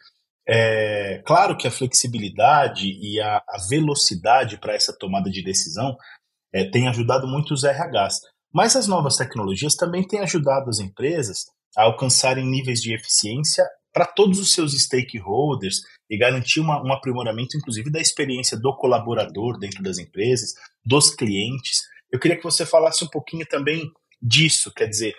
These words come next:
os sistemas integrados, eles não só impactam o dia a dia do R H, mas eles podem favorecer o ambiente de negócio, o ambiente de trabalho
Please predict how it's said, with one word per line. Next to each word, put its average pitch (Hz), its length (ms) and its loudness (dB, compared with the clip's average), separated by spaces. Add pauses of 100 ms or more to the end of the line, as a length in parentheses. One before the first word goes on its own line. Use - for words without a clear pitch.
(180)
os 123 140 4
sistemas 170 480 4
integrados, 127 720 0 (260)
eles 120 220 2
não 160 120 2
só 160 380 2
impactam 127 560 -2
o 120 120 2
dia 120 240 2
a 101 120 0
dia 120 320 0
do 110 180 0
R 107 140 2
H, 98 340 -4 (300)
mas 104 160 0
eles 123 180 2
podem 143 480 0 (300)
favorecer 147 920 2 (260)
o 117 100 2
ambiente 123 460 -2
de 110 100 -8
negócio, 104 500 2
o 107 60 -4
ambiente 113 300 -4
de 117 100 -8
trabalho 117 500 0